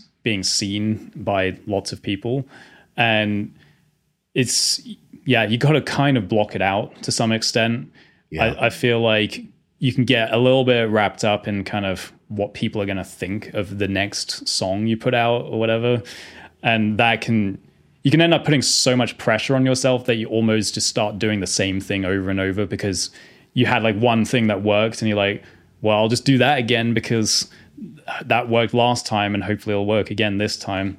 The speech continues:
Speaker 1: I, I think the hardest part of it is just coming up with new ideas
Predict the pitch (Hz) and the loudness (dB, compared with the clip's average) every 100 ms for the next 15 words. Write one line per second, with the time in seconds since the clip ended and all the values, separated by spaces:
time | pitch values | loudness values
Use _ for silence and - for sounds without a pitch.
0 | - 127 - - 170 156 - - 131 - | -2 0 0 2 2 2 0 -2 -2 0
1 | 139 123 123 120 - - 117 117 107 120 | 2 4 4 0 -2 2 2 4 2 2
2 | 113 104 117 - - _ - - 135 123 | 0 0 -2 -2 -6 _ -10 -2 0 2
3 | 151 131 131 - _ _ - - - 123 | 4 2 0 -20 _ _ -20 -12 0 0
4 | 113 - - - 113 123 101 95 101 101 | 0 -14 -12 0 2 4 4 2 2 2
5 | 123 110 | 2 0